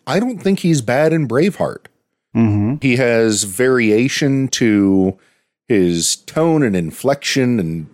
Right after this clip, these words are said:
Speaker 1: and, you know, it, there's, he, he finds interesting way to, ways to read lines most of the time, but he still falls into the movie star thing where, like, he has his roles that he plays, and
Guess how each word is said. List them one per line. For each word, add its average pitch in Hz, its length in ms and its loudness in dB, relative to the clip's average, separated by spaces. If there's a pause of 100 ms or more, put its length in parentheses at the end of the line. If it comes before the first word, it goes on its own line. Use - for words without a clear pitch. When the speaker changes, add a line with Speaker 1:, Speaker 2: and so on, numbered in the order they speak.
Speaker 1:
and, 110 220 -4
you 143 220 0
know, 123 180 2
it, 127 240 2
there's, 110 380 0 (420)
he, 104 420 2
he 104 280 0
finds 131 540 -2
interesting 113 580 -2
way 120 260 2
to, 95 340 -6 (100)
ways 110 400 0
to 104 140 -6
read 107 220 0
lines 113 480 -2
most 123 300 -2
of 123 40 -14
the 127 80 -4
time, 127 400 -2 (440)
but 123 600 0
he 135 140 -2
still 151 240 0
falls 131 320 0
into 123 160 -2
the 113 100 -2
movie 160 300 2
star 104 240 0
thing 104 420 -2
where, 104 160 2
like, 95 380 0 (260)
he 123 180 -2
has 113 280 0
his 110 180 0
roles 92 600 0
that 101 240 -4
he 107 120 -6
plays, 78 600 -2 (560)
and 78 580 -4